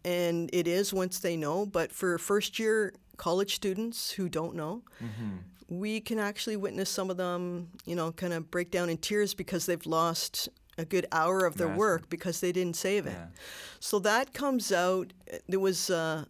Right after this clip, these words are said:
Speaker 1: a cute kind of humorous way we showed that in the video with the characters. The U S B and the H drive become these prominent graphic symbols, but they're worked into the story.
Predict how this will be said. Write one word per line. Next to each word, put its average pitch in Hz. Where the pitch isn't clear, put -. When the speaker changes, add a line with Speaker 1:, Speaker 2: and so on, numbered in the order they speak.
Speaker 1:
a -
cute -
kind 180
of 165
humorous 220
way 147
we 147
showed 180
that 196
in 170
the 160
video 185
with 165
the 147
characters. 233
The 170
U 180
S 165
B 175
and 139
the 127
H 170
drive 147
become 156
these 147
prominent 160
graphic 151
symbols, 160
but -
they're 160
worked 156
into 151
the 143
story. 156